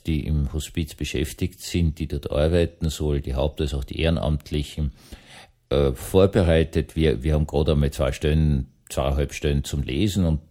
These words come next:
das war's. Alles andere machen die selber.“ Und das ist, äh, sehr, sehr schöne moderne Kapelle, ist ein Kuppelbau, kreisrund, in der Mitte drinnen ein großer freier Bereich, der sehr, sehr schön gestaltet war.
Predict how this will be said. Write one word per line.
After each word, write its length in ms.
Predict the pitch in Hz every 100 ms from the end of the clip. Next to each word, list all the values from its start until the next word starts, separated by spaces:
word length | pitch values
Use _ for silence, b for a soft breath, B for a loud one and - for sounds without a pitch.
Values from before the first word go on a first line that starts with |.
| _ _
das 240 | 76 -
war's. 260 | 50 50 -
Alles 240 | 82 85
andere 240 | 85 87 85
machen 300 | 69 76 71
die 100 | 67
selber.“ 500 | 65 76 113 139 b b b b b b b b b b b b _ _
Und 320 | - 78 76 - -
das 320 | 76 - -
ist, 480 | 55 - - - -
äh, 180 | 69 65 - - -
sehr, 440 | - - 80 82
sehr 160 | 87 80
schöne 380 | - 78 87 85
moderne 400 | 76 69 71 71
Kapelle, 680 | 73 - 67 80 98 95
ist 240 | 82 71 -
ein 100 | 73
Kuppelbau, 840 | - 98 113 104 92 87 87 87
kreisrund, 1080 | - - 65 69 - 76 80 104 113 - -
in 120 | 71
der 100 | 73
Mitte 300 | 78 80 76
drinnen 460 | - 76 73 73 - B B B B -
ein 120 | 71
großer 400 | - 78 78 78
freier 440 | - 65 69 69
Bereich, 640 | 67 69 65 71 95 98 -
der 400 | 80 76 71 69
sehr, 340 | - - 80
sehr 140 | 71 76
schön 240 | - 73
gestaltet 720 | - - 67 67 85 - 98
war. 320 | 98 98 113